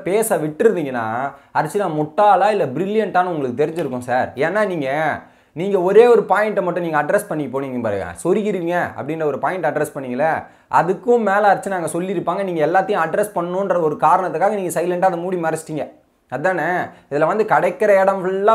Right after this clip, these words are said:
போ-, போட்டு அர்ச்சனாவை தாக்குறது, அர்ச்சனா, அர்ச்சனா, அர்ச்சனான்னு. ஏன் சார், இது ஒரு வாட்டியாவது மாயா பண்ண தப்பு எல்லா வாட்டியும் தாக்கியிருக்கீங்களா? அப்படியே இக்கண்ணா வச்சு பேசுற மாதிரி ஒரு வாட்டியாவது மாயாவை பேசியிருக்கீங்கன்னா? ஏன்னா மாயா உங்க செல்ல பிள்ளை, அதனால நீங்க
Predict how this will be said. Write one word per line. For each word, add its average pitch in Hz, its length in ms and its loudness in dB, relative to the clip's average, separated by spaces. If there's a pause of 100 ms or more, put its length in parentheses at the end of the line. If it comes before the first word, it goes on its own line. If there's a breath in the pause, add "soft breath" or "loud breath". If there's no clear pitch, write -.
(100)
போ-, 175 140 4
போட்டு 202 380 -2
அர்ச்சனாவை 180 500 0
தாக்குறது, 147 400 0 (380 soft breath)
அர்ச்சனா, 120 360 -6 (220)
அர்ச்சனா, 110 340 -4
அர்ச்சனான்னு. 127 460 -4
ஏன் 175 160 -2
சார், 180 180 2
இது 156 360 -2
ஒரு 214 300 6
வாட்டியாவது 208 680 4 (300 loud breath)
மாயா 220 400 6
பண்ண 185 240 2
தப்பு 180 260 4
எல்லா 185 220 8
வாட்டியும் 180 240 0
தாக்கியிருக்கீங்களா? 160 560 0
அப்படியே 180 220 2 (120)
இக்கண்ணா 190 380 0
வச்சு 175 220 -4
பேசுற 175 420 -2
மாதிரி 202 220 4
ஒரு 185 200 2
வாட்டியாவது 196 400 4
மாயாவை 175 360 2 (100)
பேசியிருக்கீங்கன்னா? 156 560 -4 (240 loud breath)
ஏன்னா 247 180 0
மாயா 220 320 2
உங்க 185 160 -2
செல்ல 180 260 0
பிள்ளை, 156 340 0
அதனால 165 300 2 (100)
நீங்க 190 120 -2